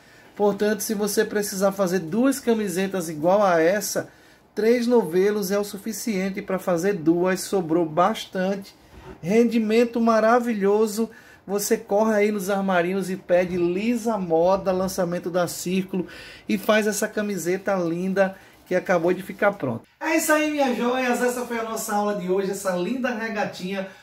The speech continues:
com o fio Lisa Moda da Círculo. Se você gostou, deixa aquele gostei, se inscreve no canal se ainda não é inscrita e se fizer,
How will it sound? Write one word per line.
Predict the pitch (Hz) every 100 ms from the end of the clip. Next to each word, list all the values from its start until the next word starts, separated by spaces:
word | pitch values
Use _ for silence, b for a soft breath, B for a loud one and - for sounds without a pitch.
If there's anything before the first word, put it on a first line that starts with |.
| B
com | - 196
o |
fio | 190 220 214 208
Lisa | 240 226 226
Moda | 202 190 190 190
da | 180
Círculo. | - 185 190 185 208 B B
Se | - 233
você | 240 240 240
gostou, | 226 - 220 208
deixa | 208 240 226
aquele | 220 214 202
gostei, | 185 180 202 190
se | -
inscreve | 202 - 208 220 233
no | 226 202
canal | 196 185 185 190 B B
se | - 202
ainda | 196 208 214
não | 202
é |
inscrita | 190 - 202 208 214 -
e | 247
se | 233 311
fizer, | 330 294 226 208 247 -